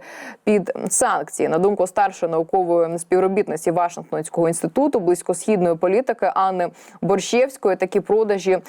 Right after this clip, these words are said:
зброї важливі не лише для російської економіки, яка перебуває під санкціями, а й вони також мають дипломатичне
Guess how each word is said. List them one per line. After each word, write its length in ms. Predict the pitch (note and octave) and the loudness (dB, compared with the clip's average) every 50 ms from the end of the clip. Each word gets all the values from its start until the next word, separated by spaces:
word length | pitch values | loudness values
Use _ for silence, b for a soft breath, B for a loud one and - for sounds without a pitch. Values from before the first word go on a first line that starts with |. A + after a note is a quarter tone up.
| B B B B B B | B B B B B B
зброї 440 | F#3 F3+ F3+ E3+ A3 B3 C#4 C4+ B3+ | 0 2 4 4 4 4 4 2 2
важливі 460 | G#3 G#3+ G3+ F#3 A3 A3+ A3+ G3+ G3+ | 0 0 -2 2 2 2 2 2 2
не 160 | G3 G3+ G#3+ | 2 2 2
лише 360 | A#3 C4+ C#4 C4+ - A#3 G3 | 2 2 0 -2 -2 -2 0
для 140 | F#3 F3+ F3+ | 2 2 2
російської 460 | F3+ G3 F#3+ - A3 G#3+ - - A#3 | 2 0 -2 -2 -4 -4 0 -2 -2
економіки, 520 | A3 - A#3 A#3 A3+ A3+ A3+ A3+ A3 - A3+ | 0 0 0 2 2 2 2 0 2 0 0
яка 340 | G#3 G#3 G3+ - - G#3 G#3 | 0 0 -2 0 0 0 0
перебуває 500 | G#3 G#3+ G3+ G3+ F#3+ F#3+ G#3 G#3 G3+ G3+ | 0 -2 -2 -2 0 0 2 2 2 2
під 240 | G3+ G#3 G3+ - | 0 -4 -6 -6
санкціями, 680 | - - G#3+ G3+ G3+ G3+ G3+ - - F#3+ F3+ F#3 F3+ E3 | -2 0 2 2 2 0 -2 -2 -2 0 0 2 2 2
а 160 | - G#3 B3 | 2 2 2
й 40 | C4 | 0
вони 240 | G#3+ G3 G3 G3+ G3+ | 0 -2 -2 -2 -2
також 440 | - F3+ - - G#3 A3 G#3+ - G3+ | -2 -2 0 2 0 0 0 0 -2
мають 280 | F#3 F#3 F3+ F#3 F3 | 0 2 2 0 0
дипломатичне 800 | F3 E3 - F3+ E3+ E3+ E3+ - F#3+ F3+ - - G3 F3+ E3 E3+ | -2 -2 0 0 0 0 2 2 0 0 0 -2 -2 -2 -2 -4